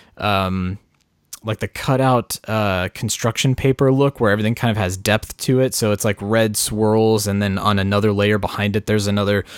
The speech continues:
like, series of swirls, and, um, that, so there's, there's that logo that they're using as well, which is, is really cool. So I, I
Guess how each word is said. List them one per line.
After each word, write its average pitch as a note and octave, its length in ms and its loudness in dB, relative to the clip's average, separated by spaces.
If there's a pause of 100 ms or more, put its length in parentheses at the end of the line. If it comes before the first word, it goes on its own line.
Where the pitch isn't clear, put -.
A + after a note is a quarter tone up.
(220)
like, G2+ 160 0
series G2 440 2
of F#2+ 100 -2
swirls, G2 640 2
and, F#2 340 0
um, F2+ 400 0 (720)
that, G2 220 0
so A#2+ 100 0
there's, A2+ 200 0
there's G#2 240 0 (100)
that G2+ 320 -2
logo A#2 300 2
that A2+ 140 0
they're A#2 100 2
using A2+ 280 2
as F#2+ 100 -4
well, F#2+ 240 -2
which A2+ 160 -2
is, A#2+ 180 -4
is A#2+ 220 -6
really B2+ 200 2
cool. B2+ 340 0
So F#2+ 540 -4
I, A3 60 -6
I - 20 -2